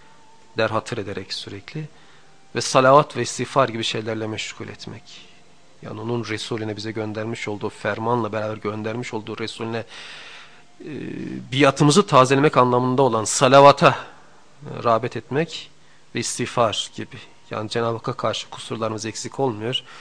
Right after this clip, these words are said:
Kusurlarımızı itiraf ederek affı, mağfiretini istirham etmekle meşgul olmak gerekiyor. İşte dil böyle yaptığında dil orucunu tutmuş oluyor.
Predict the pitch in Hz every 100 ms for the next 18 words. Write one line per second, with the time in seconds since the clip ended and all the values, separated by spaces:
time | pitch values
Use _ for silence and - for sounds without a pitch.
0 | - - - - - 143 135 135 127 143
1 | 131 135 147 - 123 139 - - 143 -
2 | - - 113 113 - - - - 120 117
3 | - 123 113 123 110 - - - - -
4 | 117 - 117 92 92 98 98 - 117 113
5 | 185 - - - - - 117 - - 139
6 | 104 98 - - - - - - 110 107
7 | - 151 190 - - - - - - 120
8 | 123 202 143 - - 143 135 143 165 226
9 | 170 - 131 170 131 170 120 107 110 110
10 | - - 107 110 107 104 - -